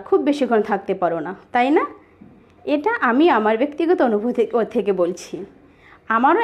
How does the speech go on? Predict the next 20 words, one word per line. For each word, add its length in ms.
এমন 180
হয়, 280
মাকে 300
ছাড়া 320
খুব 200
বেশি 180
দিন 220
থাকতে 340
ভালো 320
লাগে 160
না 120
দূরে, 240
আর 140
ছোট্টবেলা 460
তো 180
একদমই 500
থাকতে 240
পারতাম 360
না। 80
বন্ধুরা, 460